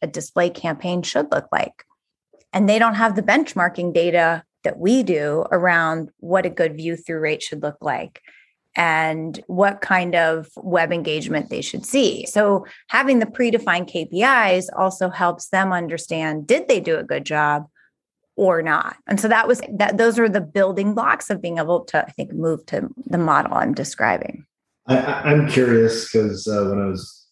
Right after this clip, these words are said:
Speaker 2: looking at the back, your background of the organization, I, I read a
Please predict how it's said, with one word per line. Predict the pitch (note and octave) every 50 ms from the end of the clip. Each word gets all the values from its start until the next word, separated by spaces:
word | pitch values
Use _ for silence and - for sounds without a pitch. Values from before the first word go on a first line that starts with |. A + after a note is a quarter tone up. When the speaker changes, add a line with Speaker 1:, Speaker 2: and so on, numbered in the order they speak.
| _ _ _ -
Speaker 2:
looking | G#2+ A2+ A2 - A2+
at | F#2+
the | -
back, | - D3+ G2+ G2+ G2+ - - A2
your | G#2+ A2+ A2 -
background | G#2 G2+ G2 G2+ G2+ G2 F#2+ F#2
of | F#2+
the | F#2+ F#2+
organization, | F#2+ F#2+ F#2 F2+ F2+ E2+ F2+ F#2+ F#2+ G2 F#2+ - - F2+ F2+ F2+ F#2 F2 - - -
I, | A#2
I | A2+
read | A2 G#2 A#2+ A#2 A2 A2
a | G#2 G2 - - -